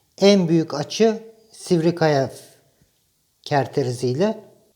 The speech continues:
Dolayısıyla en sonda Sivrikaya fe-, kerterizini alacağım. Son kerterizi aldığım anda da saatime bakacağım. Diyelim ki saatimde on iki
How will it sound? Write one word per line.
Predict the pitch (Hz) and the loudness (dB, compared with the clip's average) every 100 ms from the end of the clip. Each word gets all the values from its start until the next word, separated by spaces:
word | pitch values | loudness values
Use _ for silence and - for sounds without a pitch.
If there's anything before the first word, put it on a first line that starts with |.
| _ - | _ -2
Dolayısıyla | 170 156 139 175 180 202 | 0 2 0 -2 2 2
en | 180 190 | 4 2
sonda | 170 160 160 196 | 2 -2 0 0
Sivrikaya | - 185 165 175 156 151 | 0 0 0 0 0 0
fe-, | 131 143 135 - - | 0 2 0 -4 -2
kerterizini | 165 151 - 151 131 165 156 | 2 2 2 -2 -2 -6 -4
alacağım. | 147 156 151 202 233 226 - - _ _ _ | 0 0 0 4 4 2 -8 -20 _ _ _
Son | _ - - 214 220 | _ -20 -2 2 2
kerterizi | 208 190 170 - 180 160 143 165 | 4 6 4 2 -2 -2 -2 -4
aldığım | - 160 165 147 165 165 143 | 2 4 4 4 0 0 -2
anda | 151 151 139 135 | -2 -2 -2 -2
da | 190 226 | 0 0
saatime | 214 - 175 170 170 175 139 | -2 2 2 2 0 -4 -2
bakacağım. | 120 - - 202 196 | -4 -6 -4 -2 -2
Diyelim | 175 151 135 | -2 -2 -4
ki | 127 160 | -8 -4
saatimde | 170 156 143 123 127 180 214 - - _ _ _ _ | 0 0 -2 -8 -4 -2 -4 -8 -20 _ _ _ _
on | 165 170 | -4 -2
iki | 143 - 208 208 208 - | -4 -2 0 0 -6 -18